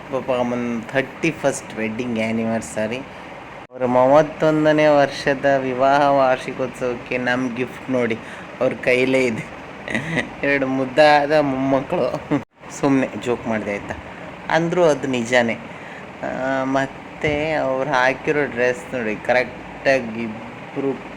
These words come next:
ಮ್ಯಾಚಿಂಗ್ ಮ್ಯಾಚಿಂಗ್ ಹಾಕ್ಬಿಟ್ಟಿದ್ದಾರೆ. ಅದೇನು ಹಾಕ್ಬೇಕಂತ ಹಾಕಿದ್ದಲ್ಲ, ಅದು ಕೋಇನ್ಸಿಡೆಂಟ್ ಆಗಿ ಮ್ಯಾಚಿಂಗ್ ಹಾಕ್ಬಿಟ್ರು. ಆಮೇಲೆ ನೋಡಿದ್ರೆ ಇಬ್ರದ್ದು ಮ್ಯಾಚ್ ಆಗೋಯ್ತು.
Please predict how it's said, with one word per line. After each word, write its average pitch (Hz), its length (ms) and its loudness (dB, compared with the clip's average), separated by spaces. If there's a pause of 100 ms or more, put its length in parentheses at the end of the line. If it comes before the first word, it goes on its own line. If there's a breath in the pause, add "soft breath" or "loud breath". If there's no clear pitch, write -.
ಮ್ಯಾಚಿಂಗ್ 120 540 -2
ಮ್ಯಾಚಿಂಗ್ 127 380 -2
ಹಾಕ್ಬಿಟ್ಟಿದ್ದಾರೆ. 110 640 -4 (520 loud breath)
ಅದೇನು 139 340 4
ಹಾಕ್ಬೇಕಂತ 147 680 2
ಹಾಕಿದ್ದಲ್ಲ, 135 680 2 (140)
ಅದು 123 280 -2 (340)
ಕೋಇನ್ಸಿಡೆಂಟ್ 131 800 -2
ಆಗಿ 135 320 -2 (440 loud breath)
ಮ್ಯಾಚಿಂಗ್ 127 540 2
ಹಾಕ್ಬಿಟ್ರು. 123 680 0 (340)
ಆಮೇಲೆ 139 400 4
ನೋಡಿದ್ರೆ 135 420 0
ಇಬ್ರದ್ದು 127 500 -6
ಮ್ಯಾಚ್ 120 460 0
ಆಗೋಯ್ತು. 101 500 -6